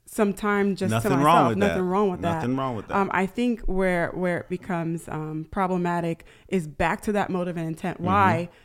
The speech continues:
Speaker 1: am I, like, how much time am I spending, you know, a-, alone or away, um, to myself? And that doesn't even necessarily mean that I have to go somewhere,
Speaker 2: Yeah.
Speaker 1: but to isolate myself, like, maybe, you know, I,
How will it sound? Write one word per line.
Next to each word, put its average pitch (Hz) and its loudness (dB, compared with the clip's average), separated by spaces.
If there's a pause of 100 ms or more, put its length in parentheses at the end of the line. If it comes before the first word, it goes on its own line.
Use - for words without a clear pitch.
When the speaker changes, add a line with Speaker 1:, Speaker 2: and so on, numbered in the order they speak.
(220)
Speaker 1:
am 196 0
I, 143 -2
like, 107 -10
how 226 4
much 240 2
time 196 2
am 175 -2
I 160 -4
spending, 165 -4
you 185 -2
know, - -6 (760)
a-, 196 4 (100)
alone 175 0
or 170 -2
away, 165 -4 (240)
um, 135 -4
to 208 -2
myself? 160 -2
And 196 -2
that 220 2
doesn't 226 2
even 208 2
necessarily 185 -4
mean 190 -2
that 170 -4
I 180 -4
have 170 -4
to 160 -8 (300)
go 190 -2
somewhere, 185 -2
Speaker 2:
Yeah. 90 -12 (360)
Speaker 1:
but 190 0 (320)
to 170 0
isolate 196 0
myself, 180 -2
like, 175 -2
maybe, 180 -2
you 185 -2
know, 156 -4
I, - -6